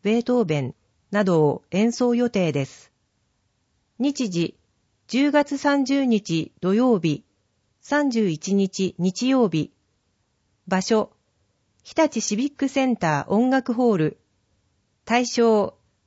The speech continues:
バイオリン、ビオラ、チェロ、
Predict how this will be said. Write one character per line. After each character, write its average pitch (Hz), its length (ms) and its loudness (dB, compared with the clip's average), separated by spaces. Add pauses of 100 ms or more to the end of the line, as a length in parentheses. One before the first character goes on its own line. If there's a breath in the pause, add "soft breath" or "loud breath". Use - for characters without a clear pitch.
(420)
バ 208 180 2
イ 254 120 4
オ 247 80 4
リ 233 200 4
ン、 214 180 2 (400)
ビ 214 180 2
オ 240 120 6
ラ、 214 260 2 (480)
チ 262 120 0
ェ 240 60 2
ロ、 165 300 0